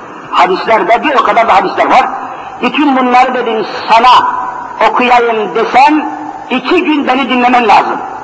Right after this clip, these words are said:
Tabii şurada iki dakika beklemek mümkün değil. Kapıda dedim, ifade bekleyen bir sürü adam var. "Kısadan açıkla." dedi bana, kısadan. Hah, kısadan açıklamak lazım gelirse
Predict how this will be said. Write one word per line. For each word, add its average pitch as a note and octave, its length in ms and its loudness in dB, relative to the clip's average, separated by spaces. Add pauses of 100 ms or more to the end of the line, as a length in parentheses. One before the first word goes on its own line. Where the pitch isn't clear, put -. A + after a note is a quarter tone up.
(500)
Tabii A3+ 280 2
şurada A#3 180 -2
iki G#3+ 220 -2
dakika G#3+ 340 2
beklemek G3+ 380 -4
mümkün A3 240 -2
değil. C4 140 -2
Kapıda A3+ 340 2
dedim, G3+ 180 0
ifade G#3+ 400 2
bekleyen A3 280 -2
bir F3+ 60 -6
sürü G3 120 0
adam F#3+ 220 2
var. - 80 -2 (1800)
"Kısadan D#4 440 4
açıkla." G#3 400 2
dedi D#3+ 200 0
bana, D3 200 2
kısadan. - 440 2 (440)
Hah, - 180 4 (640)
kısadan C#4 360 2
açıklamak A#3+ 580 0
lazım C4 360 2
gelirse C#4 380 0